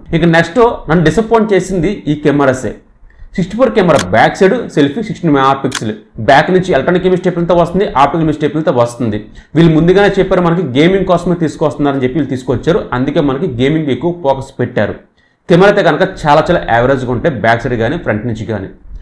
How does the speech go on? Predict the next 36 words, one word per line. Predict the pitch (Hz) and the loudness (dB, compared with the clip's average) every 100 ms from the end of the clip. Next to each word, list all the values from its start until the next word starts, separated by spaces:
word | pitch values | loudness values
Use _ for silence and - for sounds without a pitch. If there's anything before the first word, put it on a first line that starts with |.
| - - 165 | -20 -4 2
కెమెరా | 156 208 | 4 4
క్వాలిటీ | 196 175 175 | 4 4 4
తప్ప | 151 - 202 160 | 2 4 2 2
మిగతా | 131 196 131 | 0 0 0
అన్నీ | 147 156 | 0 0
కూడా | 139 160 - 139 | 2 2 0 0
ఈ | 147 | 0
మొబైల్లో | 131 117 120 208 - - - | 0 0 0 -2 -4 -14 -4
good. | 120 110 - - - 123 | -2 -2 -6 -16 -2 2
Gaming | 170 202 180 | 4 4 2
కోసమే | 175 180 170 | 0 -2 0
కావాలనుకుంటే | 143 139 131 117 123 | 2 2 0 -2 -4
మాత్రం | 110 190 220 - - _ - | 0 0 -2 -10 -16 _ 0
ఈ | 180 175 | 0 2
processor | 123 175 202 - | 0 0 -4 -2
చాలా | 127 127 | 0 2
చాలా | 151 139 113 | 0 -2 -4
మంచి | 120 127 | -6 -4
mobile, | 127 110 151 190 131 | -2 0 0 -2 -2
చాలా | 120 117 | -2 -2
చాలా | 185 - - 113 | -6 -8 -8 -8
మంచి | 117 - - 131 | -6 -10 -12 -6
deal | 117 117 | -2 -2
అనమాట | 117 104 131 - | -2 -4 -4 -6
ఇది | 117 101 | -6 -8
వచ్చేసరికి. | - 95 87 - - _ - _ - 156 | -8 -12 -12 -16 -20 _ -20 _ -2 4
నేను | 240 220 | 4 4
చెప్పే | 214 226 - 139 | 2 2 4 4
ఐదు | 175 196 | 6 4
mobiles | 185 151 131 127 226 - - 147 | 4 4 4 2 -4 -6 -8 0
మీ | 180 175 | 2 2
price | 165 190 190 | 4 4 4
తగ్గట్టు, | 202 165 185 - 220 214 160 | 2 4 2 4 2 2 2
మీ | 156 | 4
యూజ్ | 156 185 - | 4 4 4
తగ్గట్టు | 170 165 170 | 2 2 2